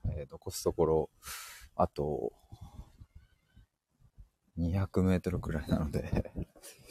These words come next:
<laughs> 距離的にはもうすぐ終わりなんですけども。ただなんでこれ立ち上げたかというとですね、ちょっとそうだ、これ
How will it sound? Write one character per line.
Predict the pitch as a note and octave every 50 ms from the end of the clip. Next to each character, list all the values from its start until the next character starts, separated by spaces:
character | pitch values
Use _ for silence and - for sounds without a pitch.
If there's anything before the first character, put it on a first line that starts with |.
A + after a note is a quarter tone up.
| - - - - - -
<laughs> | - - - - - - _ - - - _ _ _ _ _ _ _
距 | - A#2+ A#2+
離 | B2+ B2+
的 | - C3 A#2+ B2+ A#2+
に | A2
は | E2+ D2+
も | D#2+ D#2
う |
す | - - F2
ぐ | E2
終 | D2 D2
わ | D#2 D2+
り | D#2
な | D#2+ D2+
ん | C#2+
で | C#2+
す | - -
け | - D2+
ど | D2+ -
も。 | - - - - - - - - - - - - - - - -
た | - B2
だ | A2 G#2+
な | G#2+ B2+
ん | A#2+
で | G2 E2+
こ | - F2
れ | E2+ -
立 | E2+ D#2 - - E2
ち |
上 | - G2+
げ | F#2+ G2+
た | - - D2
か | C#2+ - -
と | D#2+ D2+
い | D2+ E2
う | E2+ C#2+
と | - E2+
で | C#2+ C#2+
す | - - -
ね、 | D2 C#2 B1 - - - - - -
ち | D3
ょ | -
っ |
と | - E2+
そ | - - G2+
う | E2
だ、 | -
こ | - - -
れ | A2+ G#2 G#2 G#2+ G2 -